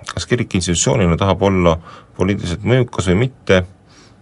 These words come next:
Me näeme ajaloos erinevaid etappe, erinevaid kultuurilisi etappe ja, noh, mõnikord on kirik seega alt läinud,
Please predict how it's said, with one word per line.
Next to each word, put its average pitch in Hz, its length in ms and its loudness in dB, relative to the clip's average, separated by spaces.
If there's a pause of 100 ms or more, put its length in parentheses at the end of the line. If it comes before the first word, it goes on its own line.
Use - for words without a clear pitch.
(1200)
Me 98 180 4
näeme 101 240 6
ajaloos 98 400 4
erinevaid 87 400 2
etappe, 95 480 -2
erinevaid 95 360 2
kultuurilisi 95 580 -2
etappe - 480 -4 (500)
ja, 98 140 0 (800)
noh, 117 180 -4 (380)
mõnikord 101 360 2
on 95 80 2
kirik 110 240 -2
seega 92 240 0
alt 127 240 0
läinud, 92 400 2